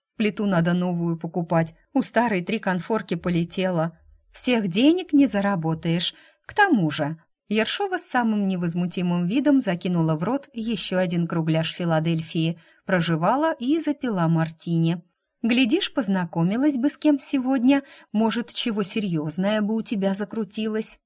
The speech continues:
А мужик в доме, он, знаешь, и ванную отремонтирует, и плиту новую прикупит". "Лен,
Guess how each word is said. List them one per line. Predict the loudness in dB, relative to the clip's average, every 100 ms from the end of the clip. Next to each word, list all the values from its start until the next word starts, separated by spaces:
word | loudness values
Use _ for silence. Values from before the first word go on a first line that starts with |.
| _
А | -4 0
мужик | 0 0 -2 -4
в | -4
доме, | 0 2 2 2 -2 -10 -20 -16 -4
он, | -2 0
знаешь, | 4 6 6 2 -2
и | -4
ванную | 0 0 0 -2 0 0
отремонтирует, | -2 -2 0 0 -2 -4 -4 -2 -4 -6 -8
и | -2 0
плиту | 2 0 0 -2 2
новую | 2 0 0 -2 -2
прикупит". | -4 -6 -6 -6 -6 -2 -6 -6 -18 _ _ _ _
"Лен, | 0 2 2 0